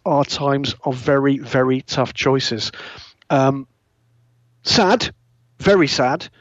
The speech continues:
um, but I sort of get it. Uh, if you're listening, Cyril, I know you are, uh, 'cause he loves this kind of stuff. Um, you know, i-, it is a sad day for everybody in-,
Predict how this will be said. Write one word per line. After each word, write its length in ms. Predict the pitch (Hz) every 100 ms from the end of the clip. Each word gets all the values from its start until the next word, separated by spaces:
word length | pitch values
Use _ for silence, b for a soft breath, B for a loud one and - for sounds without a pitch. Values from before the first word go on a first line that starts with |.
| b b b _
um, 420 | 139 135 135 139 _ -
but 400 | 139 - - - _ -
I 300 | 139 147 156 -
sort 480 | - - 151 147 -
of 200 | 139 -
get 380 | - 127 - 117
it. 360 | 110 - - b b _ _
Uh, 400 | 131 127 127 131 - B B B B -
if 200 | 175 165
you're 80 |
listening, 320 | 185 160 135 127
Cyril, 400 | - 113 113 123
I 40 |
know 140 | 139
you 240 | 131 123 113
are, 320 | 104 92 92 B B B B -
uh, 380 | 117 113 117 -
'cause 380 | 131 123 - -
he 140 | 139
loves 260 | 131 135 -
this 200 | 113 -
kind 140 | 110
of 80 | 110
stuff. 380 | - 110 101 110 B B B B _
Um, 340 | 139 135 131 135 _ -
you 140 | 175 147
know, 380 | 151 156 - _ -
i-, 20 |
it 380 | 175 - 202 233
is 160 | 254 214
a 20 |
sad 300 | - 131 -
day 180 | 120 110
for 140 | 123
everybody 340 | 113 113 110
in-, 120 | 110